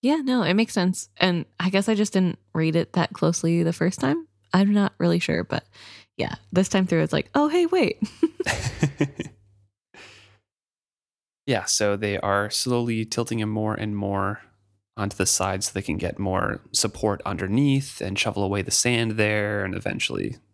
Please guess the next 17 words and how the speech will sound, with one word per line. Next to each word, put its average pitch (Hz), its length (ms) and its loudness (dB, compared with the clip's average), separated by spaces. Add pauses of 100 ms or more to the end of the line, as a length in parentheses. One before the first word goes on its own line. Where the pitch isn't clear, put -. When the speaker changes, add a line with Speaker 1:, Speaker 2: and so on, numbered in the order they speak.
(220)
Speaker 2:
get 69 120 2
him - 120 -4
out - 100 -4
into - 140 -8
the 107 80 0
water. - 340 -4 (240)
Speaker 1:
Right. 143 340 -4 (400)
And 208 280 2 (420)
throughout 311 400 2
all 175 220 2
of 175 100 0
this, 165 320 2
Brashen 185 640 2
is, 175 580 2 (2000)
I 262 100 4
mean, 277 220 2
I, 262 140 2